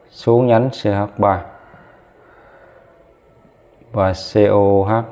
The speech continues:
đủ chưa? Ba vị trí này dễ đúng không? Này, dài qua này và này. Còn cái này thì, à, cắt bớt một C. Cắt bớt một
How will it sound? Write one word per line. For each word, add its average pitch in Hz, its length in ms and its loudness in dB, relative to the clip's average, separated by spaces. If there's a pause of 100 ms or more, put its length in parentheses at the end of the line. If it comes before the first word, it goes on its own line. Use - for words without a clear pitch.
đủ 90 180 -2
chưa? 113 120 6 (3000)
Ba 110 140 4
vị 101 140 4
trí 110 100 4
này 113 240 4
dễ 95 180 6
đúng 139 120 6
không? 107 180 2 (360)
Này, 95 340 0 (240)
dài 95 200 4
qua 98 180 2
này 90 220 -2 (200)
và 92 100 -4
này. 90 200 -2 (560)
Còn 90 160 -2
cái 98 60 0
này 92 180 0
thì, 87 200 0
à, 87 240 2 (840)
cắt 123 180 2
bớt 131 140 4
một 104 140 -4
C. - 100 -10 (2500)
Cắt 113 80 0
bớt 117 140 4
một 101 100 2